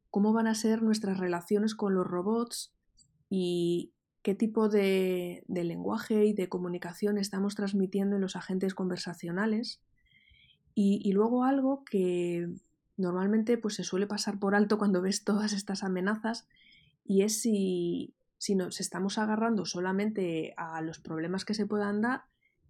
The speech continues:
y estamos deleja-, dejando de lanzar o de promover proyectos que al final pueden ser beneficiosos para las personas. O sea, como de alguna manera trabajar en esa agenda positiva del valor que puede aportar la inteligencia artificial en nuestro mundo de diseño.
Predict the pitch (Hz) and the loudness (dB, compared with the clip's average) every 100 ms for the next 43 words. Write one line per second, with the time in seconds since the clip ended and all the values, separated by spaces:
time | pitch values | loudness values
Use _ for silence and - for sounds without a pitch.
0 | _ 196 175 185 190 202 208 208 - 208 | _ 0 0 0 0 2 0 0 -4 -2
1 | 190 - 208 202 202 196 190 196 190 175 | 0 0 0 2 2 2 0 0 0 -2
2 | 180 - 220 220 185 170 180 175 175 196 | -4 -2 0 2 0 -2 -4 -4 -4 -2
3 | 208 202 220 220 240 - 180 170 170 175 | -2 0 0 -4 -8 -2 -2 -2 -4 -6
4 | - 175 202 202 214 214 208 214 214 208 | -6 -4 -4 2 4 4 2 0 0 0
5 | 196 185 - 185 202 - 196 175 170 165 | 0 -2 -4 -4 -6 -4 -4 -4 -8 -12
6 | - 202 196 170 - - _ - 185 185 | -8 -4 -4 -6 -14 -20 _ -8 -6 -4
7 | 180 - - 180 180 196 214 214 220 226 | -4 -6 -4 -2 2 2 4 4 4 2
8 | 214 180 175 196 202 185 196 214 214 220 | 0 -4 -2 -2 0 0 0 0 -2 -2
9 | 190 185 190 196 202 208 208 208 233 247 | -8 -6 -2 0 0 -2 0 0 0 0
10 | 294 - _ _ _ 196 185 170 170 170 | -2 -8 _ _ _ -2 0 0 0 -2
11 | 196 208 202 185 196 196 202 202 202 196 | 0 -2 0 0 0 -4 -2 -2 0 0
12 | 185 175 - 185 190 185 196 190 - 202 | -2 -4 -4 -6 -4 -6 -4 -6 -4 -2
13 | 208 196 175 - 170 175 185 185 165 156 | 0 -2 -4 -8 -6 -4 -2 -2 -4 -6
14 | - 165 151 | -8 -12 -14